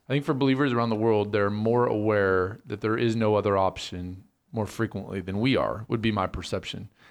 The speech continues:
I think for us, I, let me just make it more personal. I think for me,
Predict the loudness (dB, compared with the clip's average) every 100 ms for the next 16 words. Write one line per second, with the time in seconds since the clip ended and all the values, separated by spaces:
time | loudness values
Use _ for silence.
0 | -6 -2 0 0 0 2 0 -4 -18 _
1 | _ _ -20 _ _ _ -8 -8 -10 -16
2 | -6 -2 2 2 2 -2 2 0 0 -2
3 | -2 0 0 0 2 2 2 -2